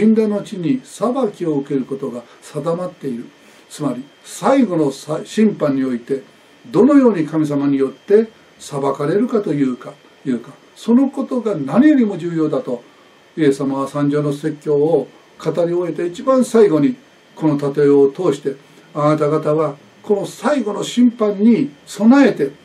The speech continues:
自分の人生というものをしっかりと考えなさい。そうでなければ、この愚かな人の人生になってしまいますよ」と、このように警告を与えているわけであります。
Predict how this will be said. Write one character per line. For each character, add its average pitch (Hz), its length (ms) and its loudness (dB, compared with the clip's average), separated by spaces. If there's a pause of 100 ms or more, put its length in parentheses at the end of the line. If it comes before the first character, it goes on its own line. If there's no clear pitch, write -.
(200)
自 147 180 2
分 151 200 2
の 156 140 2
人 156 220 -2
生 156 200 0
と 160 80 -4
い 156 60 2
う 156 40 4
も 170 120 -4
の 180 120 -6
を 170 60 -4
し - 160 -12
っ - 40 -20
か - 120 -2
り 240 80 2
と 208 120 4
考 185 220 -12
え 240 160 0
な 233 120 0
さ 240 180 0
い。 269 80 0 (600)
そ - 280 -2
う 143 40 2
で 139 100 2
な 147 140 -2
け 151 100 -2
れ 143 100 2
ば、 156 220 -6 (280)
こ 156 120 -6
の 143 200 -2 (200)
愚 240 380 4
か 175 160 -6
な 151 260 0
人 147 280 -6
の 220 300 -2 (300)
人 143 220 0
生 127 380 -4
に 139 480 -8
な 185 140 0
っ 247 80 -6
て 220 160 -4
し 202 120 -14
ま 202 120 -6
い 190 80 -10
ま 185 120 -12
す 175 160 -20
よ」 247 200 -10 (240)
と、 165 200 -6 (260)
こ - 160 -8
の 139 80 0
よ 131 100 -2
う 127 40 -4
に 123 100 -4
警 135 220 -4
告 139 400 -4
を 202 140 -6
与 131 180 -8
え 120 80 -6
て 127 120 -8
い 123 60 -2
る 123 100 -6
わ 123 80 -8
け 120 140 -18
で 123 60 -14
あ 123 40 -14
り 120 60 -16
ま 120 140 -16
す。 - 100 -20